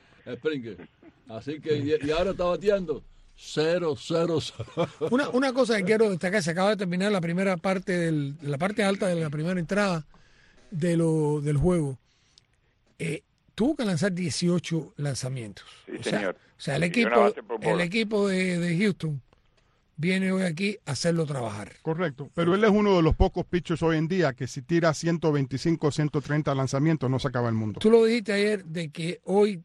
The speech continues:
Speaker 2: a ti no te sorprendería verlo en ciento veinte y yo creo también. Pero los, lo, lo, lo, están más, a pesar de que, como te digo, puchó dos y todo, pero están más, más en el plato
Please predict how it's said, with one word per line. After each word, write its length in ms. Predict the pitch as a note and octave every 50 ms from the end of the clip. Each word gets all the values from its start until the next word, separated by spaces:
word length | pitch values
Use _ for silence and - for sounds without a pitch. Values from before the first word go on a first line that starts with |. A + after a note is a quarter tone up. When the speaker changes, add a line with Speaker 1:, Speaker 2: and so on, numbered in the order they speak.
| -
Speaker 2:
a 100 | - D#3
ti 120 | D#3 D#3+ F#3
no 160 | F#3+ F#3+ F3+
te 100 | E3+ F3
sorprendería 640 | - F#3+ E3 E3 F3 E3+ D#3+ F3 F3 E3+ F#3 F#3
verlo 240 | E3+ F3 F3 F3 F3
en 80 | F3 C3+
ciento 300 | - E3 D#3+ D3 E3+ D#3+
veinte 340 | E3 F#3 F#3+ E3+ F3+ F3 D#3
y 100 | D3+ D#3
yo 120 | D#3+ D3+
creo 180 | D3 E3+ D#3 D#3
también. 400 | C#3+ C#3 C3+ B2+ B2 A2+ A#2 B2+ - _ _ _
Pero 360 | - G#3 G#3 G3+ - - - _ _ _ _
los, 520 | G3 F3+ F3+ F#3+ F#3 F#3 F3+ - - - -
lo, 280 | - E3 E3+ F3 E3+ E3
lo, 160 | D#3+ D#3+ D#3+
lo, 320 | E3 D#3+ E3 - - B2+ - _ - - - _ _ -
están 300 | D3+ C#3+ - G#3+ G#3+ G#3
más, 360 | G3+ G#3 A3+ A3 G3+ - -
a 80 | - E3
pesar 240 | D3 D#3+ A#2 E3+ G#3
de 120 | B3 D4 A#3+
que, 100 | G#3 E3+
como 240 | E3+ F3 E3+ F#3
te 100 | D#3+ G3
digo, 120 | A3 A#3 F#3+
puchó 360 | E3 D#3 C#3 - F#3 G3+ G3+
dos 420 | F#3+ G3 A#3+ C#4+ A#3+ - - - _ _ _ _ _ -
y 120 | E3 D#3
todo, 320 | C#3+ D#3+ D#3+ E3 - A#3+ - _ _ _ _ _ _ _
pero 180 | _ G3 F3+ F3
están 260 | D#3 - G3 G#3 G#3+ G3+
más, 500 | G3 G#3 G#3+ G3+ - - - - - _
más 580 | - F3 F3 F3+ F#3+ G3+ G3 - - - - - _ _ _ - _ _
en 140 | - D#3+ F3
el 100 | F3 D3+
plato 460 | - G#3 G#3+ A3+ A3 F#3 F3+ D#3+ D3